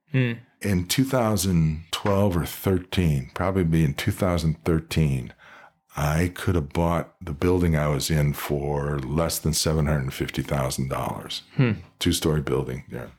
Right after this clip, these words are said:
Speaker 2: So it's called the Western Building. I think the last time it sold it for was, like,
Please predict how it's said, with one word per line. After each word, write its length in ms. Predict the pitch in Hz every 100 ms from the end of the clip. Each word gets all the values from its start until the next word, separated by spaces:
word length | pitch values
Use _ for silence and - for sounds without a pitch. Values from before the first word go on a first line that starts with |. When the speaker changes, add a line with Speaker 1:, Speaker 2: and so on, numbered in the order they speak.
| _
Speaker 2:
So 100 | -
it's 120 | 71 -
called 200 | 95 71
the 60 |
Western 420 | 67 78 - 65 65
Building. 440 | 67 64 67 76 -
I 180 | - 87
think 300 | - 123 123
the 120 | 92
last 460 | 80 78 82 92 -
time 240 | 82 69
it 120 | 67
sold 320 | - 71 69
it 120 | 69 - _ _ _
for 140 | - 71
was, 200 | 69 76
like, 400 | 65 65 -